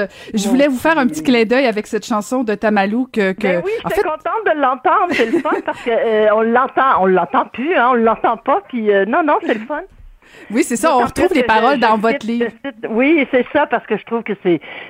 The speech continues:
Speaker 2: c'est sympathique, là, c'est, c'est, c'est, c'est vieux Brestois qui ont commis cette chanson-là qui est très drôle, qui parle des, des vieux qui ont toujours mal quelque part. De là, l'expression « T'as mal où » avec un
Speaker 1: T'as
Speaker 2: point
Speaker 1: mal où,
Speaker 2: d'interrogation
Speaker 1: c'est ça.
Speaker 2: au bout. <laughs> Voilà.
Speaker 1: Et on,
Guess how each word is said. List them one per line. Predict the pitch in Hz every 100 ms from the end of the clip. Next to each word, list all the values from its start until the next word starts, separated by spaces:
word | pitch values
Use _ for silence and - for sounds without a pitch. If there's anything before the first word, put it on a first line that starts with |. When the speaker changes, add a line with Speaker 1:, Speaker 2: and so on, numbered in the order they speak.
| -
Speaker 2:
c'est | 196 190
sympathique, | 190 - 185 - 202 202
là, | 180 170 -
c'est, | 170 -
c'est, | 170 151 143 135 - -
c'est, | 165 151 143
c'est | 165 147 135 131 131 -
vieux | 170 208 185
Brestois | 156 175 160 - 175 170 180 190
qui | -
ont | 160 151 147 _ _ -
commis | 214 202 202 214 214
cette | 196 -
chanson-là | 196 180 185 156 160 180
qui | 170
est |
très | - 165 139
drôle, | 135 170 175
qui | 156
parle | 156 156
des, | 147 139 - - -
des | 160 190
vieux | 143 160 180
qui | 185
ont |
toujours | 156 151 151
mal | 156 156 160
quelque | 160 -
part. | 156 175
De | 165
là, | 151 151 170
l'expression « | 165 - - 151 - 180 -
T'as | 202 190
mal | 185 160 175 175 -
où » | 202 165 202
avec | 156 143 170
un | 156
Speaker 1:
T'as |
Speaker 2:
point | 208
Speaker 1:
mal | 202 190
où, |
Speaker 2:
d'interrogation | 165 151 147 151
Speaker 1:
c'est | -
ça. | 165
Speaker 2:
au | 170
bout. | 139 - -
<laughs> | - -
Voilà. | 202 190 180 175 214
Speaker 1:
Et |
on, | 214